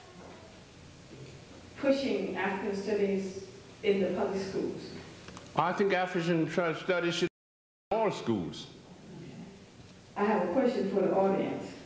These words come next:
Speaker 1: Last, two weeks ago, August, I mean, this coming, and this coming June the third, Berkeley, uh,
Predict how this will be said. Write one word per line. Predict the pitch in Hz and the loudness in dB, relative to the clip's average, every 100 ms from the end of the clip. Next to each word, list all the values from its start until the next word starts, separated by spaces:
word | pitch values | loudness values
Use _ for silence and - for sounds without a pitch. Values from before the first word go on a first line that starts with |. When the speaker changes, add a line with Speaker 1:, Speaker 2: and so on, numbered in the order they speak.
| - - - - - - - - | -16 -16 -16 -16 -16 -16 -10 2
Speaker 1:
Last, | 214 262 269 254 254 254 254 - | 6 6 6 4 2 0 -4 -4
two | - 403 | 4 4
weeks | 330 262 | 6 2
ago, | 208 185 - - - - - | 4 4 2 0 -6 -8 2
August, | 208 214 208 202 - - - - - - - - | 2 4 2 2 -2 -10 -14 -16 -18 -20 -12 2
I | 214 | 4
mean, | 214 | 6
this | 208 220 | 6 6
coming, | 285 269 208 | 6 6 6
and | 202 214 | 6 8
this | 240 | 6
coming | - 240 208 233 | 6 6 6 6
June | 226 214 208 | 6 6 4
the | 196 | 4
third, | 196 233 226 170 165 - - - - - - - - | 4 6 6 4 0 -4 -8 -12 -16 -18 -18 -16 0
Berkeley, | 220 254 - 220 - - - - - - - - - - - - - | 4 4 4 2 2 0 -2 -10 -12 -16 -20 -20 -20 -16 -12 -6 -4
uh, | - 180 170 - | 0 2 4 2